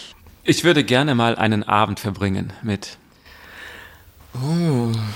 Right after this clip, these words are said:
Speaker 2: mit, eigentlich immer noch mit Jodie Foster.
Speaker 1: Der Glaube?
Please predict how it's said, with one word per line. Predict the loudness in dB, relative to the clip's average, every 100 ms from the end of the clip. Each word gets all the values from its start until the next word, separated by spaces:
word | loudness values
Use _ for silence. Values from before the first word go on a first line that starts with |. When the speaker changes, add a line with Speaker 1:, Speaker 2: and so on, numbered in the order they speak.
| -12 -14 -16 -18 -12
Speaker 2:
mit, | -8 -6 -8 -8 -8 -8 -16 -8
eigentlich | -2 0 0
immer | 0 2
noch | 0 0
mit | 0
Jodie | 2 0 0
Foster. | -2 -2 -2 -4 -6 -18 -20 -20 -8
Speaker 1:
Der | -6
Glaube? | -4 -2 -2 0 0